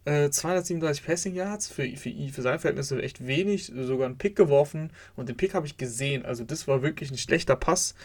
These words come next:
Ähm, Asante Samuel Junior, den haben wir hier schon häufig gelobt, schon vor dem Draft, hat den Pick auch gefangen, ähm, wie gesagt, einfach überworfen. Ich glaub, C D Lamb war da das Target, ich weiß nicht genau. Das war einfach, es war einfach ein Fehler. Und ansonsten, was mir aufgefallen ist,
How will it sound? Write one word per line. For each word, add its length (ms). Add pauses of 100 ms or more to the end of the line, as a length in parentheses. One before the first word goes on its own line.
(460)
Ähm, 360
Asante 340
Samuel 320
Junior, 380
den 120
haben 140
wir 60
hier 80
schon 160
häufig 320
gelobt, 500
schon 220
vor 160
dem 120
Draft, 440 (260)
hat 160
den 100
Pick 200
auch 100
gefangen, 460
ähm, 280 (140)
wie 100
gesagt, 280
einfach 380 (260)
überworfen. 800 (560)
Ich 80
glaub, 140
C 100
D 80
Lamb 320
war 100
da 80
das 200
Target, 500
ich 80
weiß 160
nicht 120
genau. 340 (320)
Das 160
war 80
einfach, 260
es 120
war 100
einfach 160
ein 80
Fehler. 360 (680)
Und 280
ansonsten, 520
was 160
mir 80
aufgefallen 500
ist, 320